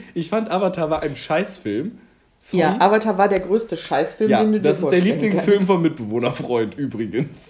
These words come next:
Speaker 2: Ja, ich kenn auch noch jemanden, von dem das der Lieblingsfilm ist und da denk ich mir auch so, Leute.
Speaker 1: Nee, auf jeden Fall. Und jetzt, sorry, die
Speaker 2: Beruhigt
Speaker 1: Schauspieler,
Speaker 2: euch.
Speaker 1: damit die Schauspieler nicht zu alt werden,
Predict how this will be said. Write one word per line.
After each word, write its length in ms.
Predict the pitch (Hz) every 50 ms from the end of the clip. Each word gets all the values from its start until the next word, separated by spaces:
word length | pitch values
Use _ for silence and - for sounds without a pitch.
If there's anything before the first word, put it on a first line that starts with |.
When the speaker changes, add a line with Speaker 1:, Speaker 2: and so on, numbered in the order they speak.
| - -
Speaker 2:
Ja, 260 | _ - 180 180 180 -
ich 120 | - 185 -
kenn 180 | - 214 202 202
auch 160 | 185 202 208
noch 220 | 208 202 208 208 -
jemanden, 320 | 180 165 165 165 170 170
von 160 | 170 - 180
dem 160 | 170 170 170 170
das 140 | 170 165 -
der 80 | 180
Lieblingsfilm 580 | 165 170 170 175 180 170 175 - - 175 170 165
ist 140 | 180 180 -
und 120 | 175 175
da 120 | 175 170 170
denk 180 | 170 170 170
ich 140 | 180 180 -
mir 120 | 175 160 160 147
auch 80 | 147
so, 140 | - - 151
Leute. 480 | 147 151 156 160 160 - 160 - - - - - - - -
Speaker 1:
Nee, 220 | 123 123 110 -
auf 140 | - 123 135
jeden 160 | 170 190 208 196
Fall. 220 | - 185 156 160
Und 180 | 165 165 165 165
jetzt, 240 | 180 180 180 - - - - _ _ _ _ _
sorry, 360 | 139 - 202 208 220 208 185
die 160 | 160 165 160 175
Speaker 2:
Beruhigt 20 | 165 208 - - - -
Speaker 1:
Schauspieler, 220 | 190 165 160 170 180
Speaker 2:
euch. 240 | 180 - - - - - -
Speaker 1:
damit 260 | 151 156 165 196 185
die 100 | 175 156
Schauspieler 520 | 147 - 175 196 233 226 - 185 156 147 139
nicht 200 | 151 175 180 -
zu 140 | - 214 -
alt 300 | 135 - - 247 - 131
werden, 360 | 123 117 117 123 139 151